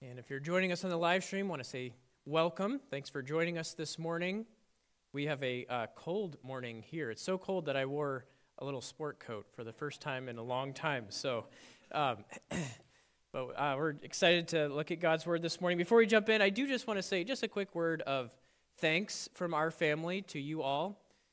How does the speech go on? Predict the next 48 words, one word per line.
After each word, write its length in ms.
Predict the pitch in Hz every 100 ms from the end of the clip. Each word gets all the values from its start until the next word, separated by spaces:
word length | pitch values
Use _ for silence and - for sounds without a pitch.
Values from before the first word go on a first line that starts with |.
| _ -
our 140 | 139
church 320 | 135 - 147 -
family. 500 | 139 135 147 175 175 _ _ _ _
Um, 440 | - 131 117 110 110
thank 280 | - 151 156
you 80 | 147
so 200 | - 156
much 240 | 156 160
for 120 | 151
how 100 | 139
you 200 | 147 147
have 140 | 131 131
loved 400 | 135 139 151 143
on 160 | 131
us. 140 | 143 143
I 60 |
know 100 | 156
it's, 160 | 165 -
uh, 200 | 151 135
we're 100 | 135
two 160 | - 196
weeks 160 | 165
into 140 | 170 147
the 260 | 143 139
year 160 | 147 151
already, 320 | 139 143 127
but 180 | 123 131
just, 220 | 160 - _ _ _
just 160 | 269 -
thinking 240 | 196 185
back 240 | 160 156 165
over 160 | 156
the 100 | 143
last 360 | 139 135 - -
year, 340 | 139 120 113 _ _ _ _ -
um, 300 | 143 131 113
just 200 | - 170
wanna 140 | 226 202
say 180 | - 165
thank 320 | - 185 185
you 80 | 170
so 260 | - 170
much 420 | 160 147 - - -
for 100 | -
your 160 | 143 135
kindness 600 | - - 139 143 151 -
to 200 | - 160
us. 380 | 156 190 - -